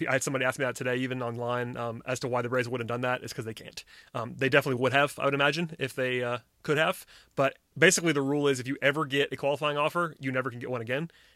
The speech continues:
And he already had one. So that's the rule. Uh, otherwise, he would be at least extended one by the Braves. I'm pretty confident.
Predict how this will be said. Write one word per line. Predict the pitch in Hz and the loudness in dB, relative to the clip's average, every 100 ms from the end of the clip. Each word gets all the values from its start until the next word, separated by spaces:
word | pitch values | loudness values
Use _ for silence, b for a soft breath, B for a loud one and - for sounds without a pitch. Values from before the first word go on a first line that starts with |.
| _ | _
And | 139 | -2
he | 135 | 0
already | 127 120 | 0 -2
had | - | -8
one. | 107 - _ _ | -12 -18 _ _
So | - 123 - _ b b b b | -8 -8 -10 _ b b b b
that's | 147 156 | 0 2
the | 170 | 4
rule. | 165 160 160 - | 6 6 2 -2
Uh, | 135 131 127 | 0 2 2
otherwise, | 139 143 139 135 | 2 2 4 2
he | - | 0
would | 127 120 | -6 -4
be | 127 123 113 | -4 -6 -6
at | 131 | 0
least | 156 170 | 2 2
extended | 156 160 139 | 2 2 0
one | 123 123 | 0 -2
by | 120 | -2
the | 120 | -2
Braves. | 123 117 117 | 0 -2 -4
I'm | 110 101 | -10 -12
pretty | - - 180 | -14 -6 -4
confident. | 196 196 - 101 | -2 -2 -2 -4